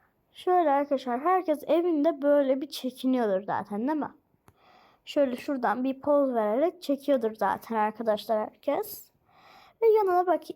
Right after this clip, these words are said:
illa bir güzel bir emoji koyuyorlar. Ben bunu şöyle bir şey koymak istiyorum. Şöyle bir şey. Tamam.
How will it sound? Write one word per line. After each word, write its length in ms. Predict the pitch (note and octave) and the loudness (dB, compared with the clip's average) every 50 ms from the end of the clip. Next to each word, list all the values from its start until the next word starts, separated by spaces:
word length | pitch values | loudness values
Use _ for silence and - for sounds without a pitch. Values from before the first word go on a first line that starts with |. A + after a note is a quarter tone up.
| _ _ _ | _ _ _
illa 680 | - G4 G#4 F#4+ D#4 D#4 D4+ D4 D4 D#4 E4+ F4+ F#4 F4+ | -4 -2 -2 0 0 2 2 2 4 4 4 2 0 -2
bir 80 | D#4 | -6
güzel 500 | - - C#4 B3+ B3 D4 D4+ D#4 D4+ B3+ | -8 -6 -4 0 0 2 2 2 2 0
bir 160 | C4+ E4+ - | 0 -2 -2
emoji 400 | - C4 C4 C4+ C4+ B3+ B3 A3 | 0 0 0 0 0 -2 -4 -8
koyuyorlar. 580 | - - - A3 G#3+ G#3 A3 G3+ G3 G3+ G3+ G3 - - _ _ - - _ _ _ _ _ _ | -16 -16 -18 -16 -14 -12 -10 -10 -8 -8 -10 -14 -16 -20 _ _ -20 -20 _ _ _ _ _ _
Ben 180 | - F4 F#4 F#4 | -2 -2 0 0
bunu 220 | D#4+ C#4 C#4+ E4 | -2 -4 -6 -6
şöyle 420 | E4 - - - D#4+ C#4+ B3+ B3 B3+ | -8 -6 -4 -4 -2 -2 -2 -6 -8
bir 80 | C#4+ | -4
şey 200 | C#4 C#4 C#4 C#4 | -2 0 0 0
koymak 380 | C#4 C#4 - - - - - - | 0 -4 -10 -10 -12 -18 -20 -20
istiyorum. 480 | - - _ - - - - - F4 G4 _ _ _ - - - - _ _ _ _ _ _ | -20 -20 _ -20 -20 -14 -10 -10 -10 -10 _ _ _ -20 -20 -20 -20 _ _ _ _ _ _
Şöyle 380 | - - - - - - - | -16 -12 -12 -12 -12 -12 -16
bir 60 | - - | -14 -12
şey. 180 | - C#4 C4+ D#4+ F#4 _ _ _ _ _ _ _ | -10 -10 -10 -10 -12 _ _ _ _ _ _ _
Tamam. 440 | - - F#4 F4+ F4 D4 C4+ D4+ F#4+ | -8 -4 -4 -2 -2 -4 -6 -6 -8